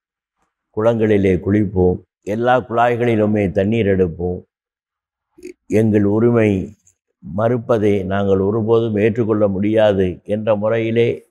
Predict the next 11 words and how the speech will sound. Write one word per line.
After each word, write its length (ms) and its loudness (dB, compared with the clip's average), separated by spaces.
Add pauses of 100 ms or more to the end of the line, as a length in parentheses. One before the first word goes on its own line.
இன்றைக்கு 380 0
அவர்கள் 340 2
துணிந்து 380 0
விட்டார்கள். 520 -4 (480)
மிகப்பெரிய 640 2
அளவுக்கு 400 2
எழுச்சி 340 0
பெற்றிருந்தார்கள். 840 0 (680)
இதை 260 2
பொறுக்க 380 0
முடியாத 500 0